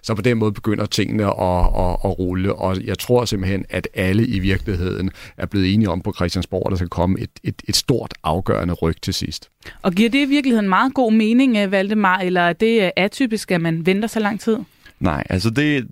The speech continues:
Speaker 3: det er meget typisk. Det, når vi både, når vi kigger på kommunalvalget, så er den sidste dag, øh, eller inden,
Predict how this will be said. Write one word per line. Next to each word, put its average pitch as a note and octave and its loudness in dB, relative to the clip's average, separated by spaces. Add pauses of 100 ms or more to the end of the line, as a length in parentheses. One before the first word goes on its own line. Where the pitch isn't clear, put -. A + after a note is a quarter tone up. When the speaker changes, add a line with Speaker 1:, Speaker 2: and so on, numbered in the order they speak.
Speaker 3:
det C#3+ 4
er B2 2
meget F#2+ 0
typisk. - -6
Det, G2+ 2
når G#2+ 0
vi A2 0
både, B2+ 2
når A#2 0
vi A2 -4
kigger C3 0
på - -4
kommunalvalget, A#2 2
så B2+ 0
er A2+ -2
den G2+ 2
sidste C#3 -2
dag, G#2+ 0 (220)
øh, G2 2
eller F#2 0
inden, C#3+ 0